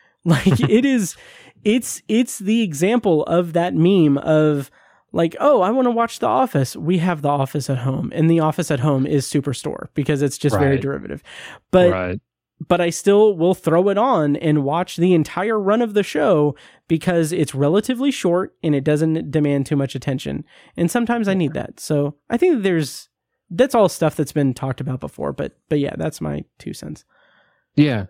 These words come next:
Speaker 2: yeah,
Speaker 1: Yeah.
Speaker 2: that's, that's fair. But it's, again, there, I think there's a lot of contributing factors, and it's something you kinda touched on too, is that I think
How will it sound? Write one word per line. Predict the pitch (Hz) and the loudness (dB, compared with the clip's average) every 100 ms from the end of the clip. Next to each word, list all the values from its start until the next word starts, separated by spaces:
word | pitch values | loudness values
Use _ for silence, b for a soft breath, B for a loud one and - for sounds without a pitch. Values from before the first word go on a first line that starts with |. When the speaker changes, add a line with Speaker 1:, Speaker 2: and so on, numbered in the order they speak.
| - | -6
Speaker 2:
yeah, | 127 107 | -2 0
Speaker 1:
Yeah. | 101 | -2
Speaker 2:
that's, | 107 - - | -4 -6 -4
that's | 107 - | -4 -4
fair. | - 104 95 95 B B B B - | -4 -2 -2 -4 B B B B 0
But | 127 113 110 | 2 0 -2
it's, | 143 123 - - _ _ _ _ _ _ _ - | -4 -4 -8 -20 _ _ _ _ _ _ _ -4
again, | 135 120 | 0 0
there, | 113 117 | 0 -2
I | 139 | 0
think | 151 | 2
there's | 151 | 2
a | 131 | 2
lot | 139 | 0
of | 139 | 0
contributing | 135 - 127 120 | -4 -4 -2 -2
factors, | 107 117 113 113 107 | -2 -4 -4 -4 -4
and | 107 | -4
it's | 104 110 | -6 -6
something | - 117 117 | -4 -2 -2
you | 113 | -2
kinda | 113 107 | -4 -4
touched | 104 113 - | -2 -4 -4
on | 107 104 | -6 -4
too, | 117 110 | -6 -4
is | 104 | -6
that | 101 104 104 B B B B - | -6 -8 -8 B B B B -10
I | |
think | - 147 139 | -2 -2 -2